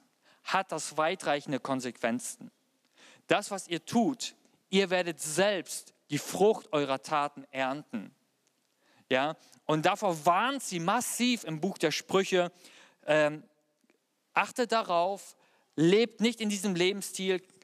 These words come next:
hört auf meine Stimme, damit ihr ein gelingendes Leben lebt. Und die Frage ist, worin wird Gottes Weisheit sichtbar? Und ich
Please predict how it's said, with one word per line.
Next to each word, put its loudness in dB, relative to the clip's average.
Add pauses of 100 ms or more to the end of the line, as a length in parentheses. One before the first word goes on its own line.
(200)
hört 2
auf -6
meine 0
Stimme, 0 (220)
damit 0
ihr -2
ein -2
gelingendes 0
Leben 0 (240)
lebt. -2 (1160)
Und 0
die 4
Frage 2
ist, -4
worin 2
wird -2
Gottes -2
Weisheit 0
sichtbar? -4 (1600)
Und 0
ich -2